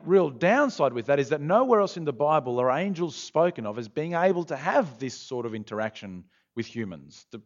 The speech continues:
to be able to procreate with human women. Um, anyway, there you go. So the other option is that the sons of God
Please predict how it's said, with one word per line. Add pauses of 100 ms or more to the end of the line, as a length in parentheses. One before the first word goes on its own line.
to
be
able
to
procreate (160)
with (400)
human
women. (800)
Um, (680)
anyway,
there
you
go. (520)
So
the
other
option (960)
is
that
the
sons
of
God